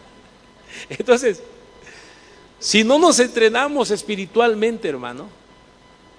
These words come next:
oración, ayuno, palabra, intimidad con Dios, no subimos.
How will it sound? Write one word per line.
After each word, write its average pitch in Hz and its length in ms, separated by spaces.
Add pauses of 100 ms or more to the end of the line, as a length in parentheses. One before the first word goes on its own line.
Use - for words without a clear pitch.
(460)
oración, 196 760
ayuno, 180 520
palabra, 160 680
intimidad 156 640
con 165 180
Dios, 208 240
no 208 180
subimos. 320 680